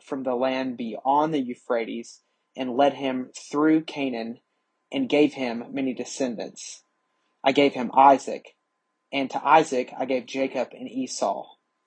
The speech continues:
I assigned the hill country of Seir to Esau, but Jacob and his family went down to Egypt. Then I sent Moses and Aaron and afflicted the Egyptians by what I did there.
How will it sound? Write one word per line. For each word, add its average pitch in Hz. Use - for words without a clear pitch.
I 147
assigned 160
the 139
hill 151
country 143
of 131
Seir 131
to -
Esau, 120
but -
Jacob 147
and 131
his 135
family 120
went 123
down 123
to -
Egypt. 123
Then 156
I 143
sent 139
Moses 147
and 143
Aaron 120
and 127
afflicted 151
the 131
Egyptians 120
by 135
what 135
I 127
did 123
there. 113